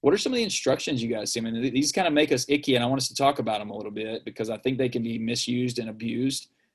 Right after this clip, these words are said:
um, as we bring this teaching forward and try to understand it in our context. But, uh, what are some of the instructions that are given for how they're supposed to relate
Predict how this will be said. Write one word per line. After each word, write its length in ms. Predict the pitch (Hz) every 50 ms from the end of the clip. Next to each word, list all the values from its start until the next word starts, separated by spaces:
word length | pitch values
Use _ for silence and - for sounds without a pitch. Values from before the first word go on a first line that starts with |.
| _ _ _ -
um, 560 | 107 107 107 104 104 107 107 104 104 110 123 _ _ -
as 140 | - 104 104
we 80 | 113
bring 320 | 104 104 117 117 117 117 117
this 200 | 113 110 - -
teaching 400 | - - 123 117 - 120 113 107
forward 360 | - 113 113 120 127 127 123
and 80 | 117 117
try 160 | 131 113 110
to 80 | 107
understand 500 | 104 110 113 110 - - - 110 113 117
it 80 | 113 104
in 140 | 107 107 104
our 120 | 104 107
context. 680 | - - 107 101 107 127 127 131 156 - - - - - _ _ _ _ _ _
But, 260 | 107 117 117 110 - 123
uh, 120 | 117 117
what 160 | 117 127 135
are 60 | 151 -
some 120 | - 165
of 40 | 156
the 80 | 151 139
instructions 580 | 120 127 - - 127 127 135 - - 120 113
that 100 | 107 110
are 60 | 107 107
given 300 | 113 110 110 107 110 113
for 120 | - -
how 200 | - - 110 113
they're 140 | 110 113 107
supposed 400 | - - - - 110 104 101 -
to 80 | - 98
relate 420 | 98 92 98 110 113 98 - -